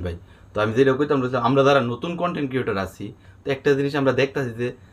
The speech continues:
আগে যারা কনটেন্ট ক্রিয়েটর আছে বা সবাই একজনের পিছে একজনে কি কামড়াকামড়ি লাগিয়ে রয়েছে, কি একটা ফিসগি লাগিয়ে রয়েছে, হুজুররা হুজুরার লগে, কনটেন্ট ক্রিয়েটর কনটেন্ট ক্রিয়েটরের লগে,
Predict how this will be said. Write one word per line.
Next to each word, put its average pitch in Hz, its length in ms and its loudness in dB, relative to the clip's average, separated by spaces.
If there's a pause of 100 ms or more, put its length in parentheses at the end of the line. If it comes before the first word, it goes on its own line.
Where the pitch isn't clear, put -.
(140)
আগে 123 260 2
যারা 135 200 2
কনটেন্ট 135 320 -2
ক্রিয়েটর 127 240 -2
আছে 113 340 -2
বা 110 420 -2
সবাই 147 420 2
একজনের 135 420 0
পিছে 143 180 -2
একজনে 120 280 -2
কি 170 220 -14
কামড়াকামড়ি 147 540 0
লাগিয়ে 131 280 2
রয়েছে, 127 180 -2
কি 156 180 -10
একটা 160 160 -2
ফিসগি 127 300 -2
লাগিয়ে 123 240 2
রয়েছে, 117 160 -2
হুজুররা 127 340 2
হুজুরার 117 360 0
লগে, 110 300 0 (320)
কনটেন্ট 131 340 2
ক্রিয়েটর 120 280 0
কনটেন্ট 113 300 -2
ক্রিয়েটরের 107 340 -2
লগে, 107 200 0